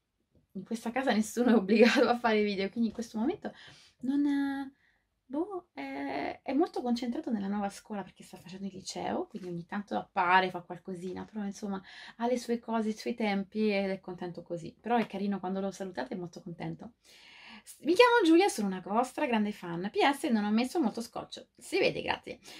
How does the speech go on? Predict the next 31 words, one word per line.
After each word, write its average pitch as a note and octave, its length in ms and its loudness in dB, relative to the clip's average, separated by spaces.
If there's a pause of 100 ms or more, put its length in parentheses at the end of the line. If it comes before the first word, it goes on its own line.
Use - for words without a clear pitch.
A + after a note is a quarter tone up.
(140)
"Spero F4+ 300 8
che C4 80 6
i B3+ 40 6
miei C4+ 360 4
regali A3+ 380 4
vi G#3 120 0
piacciono, C4 400 4
anche A#3 180 0
se G#3+ 80 -4
sono B3 260 -4
tutti A#3+ 240 -8
disegni." F3+ 640 0
Vabbè, C#4 300 0
io E4 160 8
ve D4+ 80 4
lo D#4+ 80 8
dico E4 300 4
sempre, A3+ 720 4
non, A3 500 4 (540)
ehm, G3+ 880 0 (920)
basta G4 420 0
un D#4+ 80 6
disegno, F#3 500 -2
sono E4 240 2
contenta C4 400 -4
così F3 300 -10
anche. E3+ 340 -10 (380)
Adoro E4+ 380 8
molto B4 720 6
gli A#3+ 240 -6
unicorni B3+ 800 4